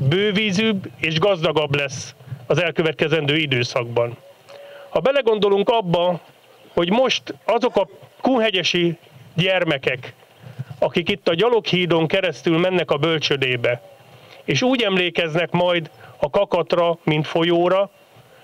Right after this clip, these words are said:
hogy Kunhegyes emblematikus folyója, és amikor majd tizen-húsz évesek lesznek, és ők fognak kézenfogva andalogni a párjukkal,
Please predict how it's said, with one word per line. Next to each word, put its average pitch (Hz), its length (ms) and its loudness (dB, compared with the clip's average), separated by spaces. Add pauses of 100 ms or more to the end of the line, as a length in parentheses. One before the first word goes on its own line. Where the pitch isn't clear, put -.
(520)
hogy 147 360 -4
Kunhegyes 185 600 0
emblematikus 170 1000 0 (400)
folyója, 180 680 0 (600)
és 190 160 -2
amikor 226 400 0
majd 226 360 0 (260)
tizen-húsz 214 580 0
évesek 185 560 0
lesznek, 165 580 -4 (460)
és 151 180 0
ők 220 220 0
fognak 175 600 -2 (460)
kézenfogva 170 1000 0 (300)
andalogni 180 800 2 (880)
a 160 100 0
párjukkal, 190 960 0